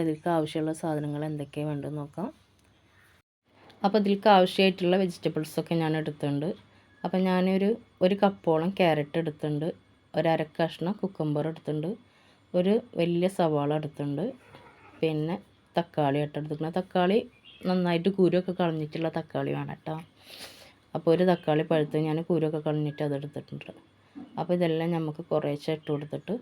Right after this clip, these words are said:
നന്നായിട്ട് മിക്സ് ചെയ്യാം കേട്ടോ. മല്ലിച്ചപ്പ് നമുക്ക് ലാസ്റ്റ് ഇട്ട് കൊടുക്കാം കേട്ടോ. അപ്പം ഞാൻ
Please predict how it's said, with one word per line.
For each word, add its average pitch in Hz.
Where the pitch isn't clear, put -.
നന്നായിട്ട് 156
മിക്സ് 165
ചെയ്യാം 139
കേട്ടോ. 156
മല്ലിച്ചപ്പ് 208
നമുക്ക് 202
ലാസ്റ്റ് 160
ഇട്ട് 160
കൊടുക്കാം 139
കേട്ടോ. 156
അപ്പം 156
ഞാൻ 156